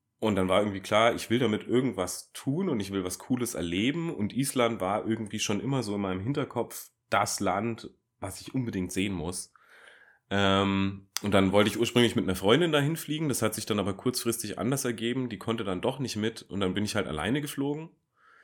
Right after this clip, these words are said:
Ähm, und hatte damals auch nur eine,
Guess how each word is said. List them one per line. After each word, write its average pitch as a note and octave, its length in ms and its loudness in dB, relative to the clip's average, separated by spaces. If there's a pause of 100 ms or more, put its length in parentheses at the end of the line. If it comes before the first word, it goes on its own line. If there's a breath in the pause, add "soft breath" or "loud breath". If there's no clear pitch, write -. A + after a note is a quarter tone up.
(360 soft breath)
Ähm, G2+ 600 6
und F#2 200 -2
hatte F#2 200 0
damals F#2 340 0
auch F#2 160 -2
nur G#2 140 0
eine, F#2 280 4